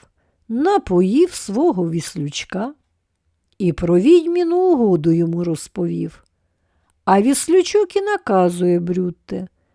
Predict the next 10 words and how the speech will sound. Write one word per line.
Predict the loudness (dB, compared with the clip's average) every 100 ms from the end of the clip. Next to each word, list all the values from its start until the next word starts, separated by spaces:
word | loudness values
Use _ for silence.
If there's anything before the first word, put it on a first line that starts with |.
| _ _ _ _
«Так, | -2 -2 -2 -6
мовляв, | -4 -2 0 0 0
і | 0
так | -2 0 2 2 0
роби». | -4 -2 -2 -4 -6 -10 _ _ _ _ _ _ -12
Прийшов | -6 -4 -4 -6 0 4 4
уранці | 4 2 0 -2 -6 -6 -6
Брюте | -2 -2 -4 -4 -6
в | -6
замок. | -6 -6 -6 -10 -14 -18